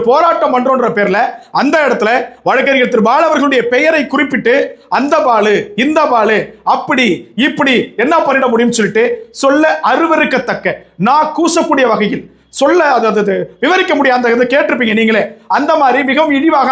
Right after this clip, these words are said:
ஆபாசமா பேசுறாங்களே, இது எவ்வளவு கேவலமான கீழ்த்தரமான பேச்சு. இதை தான் உங்கள் அரசியல் கட்சியினுடைய தலைவர் உங்களுக்கு போதிக்கிறாரா என்கிற பெரும் கேள்வி எழுதுல. முடிஞ்சா கோர்ட்ல கேஸ போடு, அவர் வந்து தப்பா சொல்லியிருந்தாரு, அவர் எதுவும் நடக்காத சொல்லியிருந்தாருன்னா நீ கோர்ட்ல கேஸ போட்டு கேஸ நடத்து. அதை விட்டுட்டு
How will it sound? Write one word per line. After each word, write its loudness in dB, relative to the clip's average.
ஆபாசமா 2
பேசுறாங்களே, -2
இது 2
எவ்வளவு 2
கேவலமான 2
கீழ்த்தரமான 0
பேச்சு. -4
இதை 0
தான் 2
உங்கள் 0
அரசியல் -2
கட்சியினுடைய 0
தலைவர் 2
உங்களுக்கு 0
போதிக்கிறாரா 0
என்கிற 0
பெரும் 0
கேள்வி 2
எழுதுல. 2
முடிஞ்சா 2
கோர்ட்ல 2
கேஸ 0
போடு, 2
அவர் 2
வந்து -2
தப்பா 0
சொல்லியிருந்தாரு, 0
அவர் 2
எதுவும் 0
நடக்காத 0
சொல்லியிருந்தாருன்னா 0
நீ -2
கோர்ட்ல 0
கேஸ 0
போட்டு 0
கேஸ 2
நடத்து. -2
அதை 2
விட்டுட்டு -2